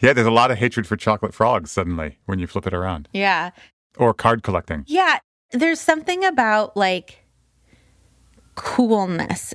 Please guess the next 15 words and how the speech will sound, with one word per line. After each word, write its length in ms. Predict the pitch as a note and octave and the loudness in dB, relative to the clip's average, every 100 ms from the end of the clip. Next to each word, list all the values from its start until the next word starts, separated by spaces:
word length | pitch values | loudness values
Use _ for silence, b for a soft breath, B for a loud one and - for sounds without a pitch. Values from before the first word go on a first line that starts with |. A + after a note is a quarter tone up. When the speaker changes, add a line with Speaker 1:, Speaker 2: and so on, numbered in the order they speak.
| - | -2
Speaker 2:
in 220 | G3 E3+ | -2 0
this. 400 | E2 - - - - | -2 -2 -6 -4 0
There's 120 | A#3 | 2
something 220 | C4+ C#4 | 4 4
very 220 | D4 A#3+ - | 4 2 2
earnest 420 | G#3+ G3 F3 - | 0 0 -4 -4
about 300 | F#3 F3 - | 0 2 0
collecting 840 | - G3+ E3+ D3 - - - - A3 | -4 -2 0 0 -2 -8 -4 -2 -2
something. 680 | - - F#3+ - B1+ - A3+ _ | 0 -2 -2 -4 -2 -2 -4 _
It's 60 | - | 0
not 160 | G3+ - | 2 2
something 200 | G#3+ G#3 | 2 2
you 140 | G3 | 2
do 160 | F3+ E3+ | 2 2
ironically. 760 | F3 F3 E3+ E3 - G#2+ A#3+ | 2 2 2 0 -6 -4 -4